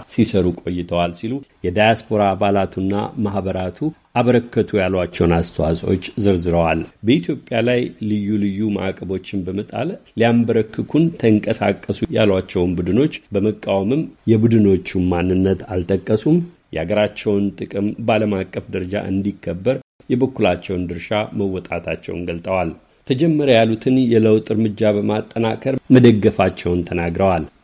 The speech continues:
አያይዘውም የለውጥ ሥራ በፈተናዎች የታጀበ መሆኑን አመልክተው ሰሞኑን ከአንዳንድ የዳያስፖራ ወገኖቻችንና ማኅበራት የሚደመጠው ጉዳይ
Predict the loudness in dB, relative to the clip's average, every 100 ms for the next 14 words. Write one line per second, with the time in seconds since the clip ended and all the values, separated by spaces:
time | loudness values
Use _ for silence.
0 | _ _ -4 2 6 6 4 4 2 0
1 | 2 4 6 4 2 -8 -4 0 0 -2
2 | -8 -4 -4 -2 -2 -2 -4 -8 0 0
3 | 2 0 0 -2 -2 -2 0 -2 -4 -4
4 | -4 -4 -4 -2 -2 -6 -8 -4 2 4
5 | 4 2 -4 -10 -4 0 2 2 0 0
6 | 0 0 -2 0 0 0 -2 -2 -2 -4
7 | -4 -6 -4 -2 -4 -4 -4 -2 -2 0
8 | 0 -2 -2 0 0 -2 -4 -4 -6 -6
9 | -4 -4 -2